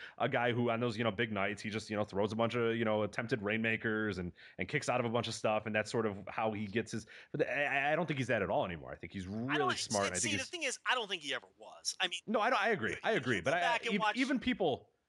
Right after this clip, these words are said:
Speaker 1: oh, no, even people that have that reputation, I don't think how you, I don't, I don't know how after this G one you can even have a reputation that he's not anything but
Speaker 2: Well, I,
Speaker 1: just
Speaker 2: look, look,
Speaker 1: spectacular,
Speaker 2: yeah,
Speaker 1: great
Speaker 2: if,
Speaker 1: work.
Speaker 2: if you're ripping the guy now, you're just not paying attention or you're being stubborn.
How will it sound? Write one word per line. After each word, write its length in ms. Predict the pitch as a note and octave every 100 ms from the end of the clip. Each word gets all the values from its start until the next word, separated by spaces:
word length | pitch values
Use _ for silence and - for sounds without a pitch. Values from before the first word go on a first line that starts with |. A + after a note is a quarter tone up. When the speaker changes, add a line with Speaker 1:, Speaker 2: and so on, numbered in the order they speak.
| _
Speaker 1:
oh, 100 | A#3+
no, 120 | A3
even 160 | A3+ C#4
people 160 | B3+
that 100 | G3
have 200 | A2 C3+
that 80 | B2
reputation, 340 | G2+ F#2 - C#3
I 40 |
don't 100 | F#3+
think 140 | F#3
how 100 | C#3+
you, 160 | C#3 A#2
I 120 | C#3+ G3
don't, 80 |
I 80 | E3+
don't 100 | F#3
know 60 | G3+
how 180 | C#3+ B2
after 240 | A2+ A#2
this 140 | G#2+
G 120 | - A2+
one 220 | G2 G2
you 80 | F#2+
can 140 | G2
even 120 | F#2
have 140 | F2+ F2
a 40 |
reputation 460 | F2 D#2+ D#2+ E2 E2+
that 100 | E2
he's 140 | F2+
not 200 | F2+ F2
anything 320 | F2 E2+ F#2 D2+
but 180 | F2+ E2
Speaker 2:
Well, 260 | C#4 C4 -
I, 80 | A#3+
Speaker 1:
just 200 | B2+ A#2
Speaker 2:
look, 60 | G2
look, 80 |
Speaker 1:
spectacular, 580 | - A#2 C3 B2 G#2+ G#2+
Speaker 2:
yeah, 40 | F#2+
Speaker 1:
great 200 | F#2+ F2
Speaker 2:
if, 60 |
Speaker 1:
work. 100 | D#2+
Speaker 2:
if 100 | -
you're 140 | C#4 C#4+
ripping 280 | B3 A3+ F#3+
the 60 |
guy 200 | E3+ D3+
now, 180 | C#3+ C#3
you're 140 | C3
just 160 | B2 B2
not 160 | B2+ -
paying 180 | A#2+
attention 400 | A2 - A#2 -
or 40 | A2+
you're 100 | A2
being 180 | A2 G2
stubborn. 380 | - E2 F2+